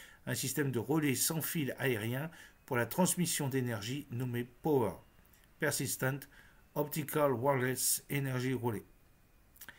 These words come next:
L'objectif principal de ce système est de fournir une source d'énergie fiable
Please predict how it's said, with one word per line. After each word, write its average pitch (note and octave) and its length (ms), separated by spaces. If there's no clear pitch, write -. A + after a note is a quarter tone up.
L'objectif G3+ 440
principal F3+ 420
de C#3+ 60
ce C#3 140
système F#3+ 420
est C3+ 60
de B2+ 100
fournir D#3+ 480
une C#3 200
source D3+ 240
d'énergie B2 420
fiable G3 560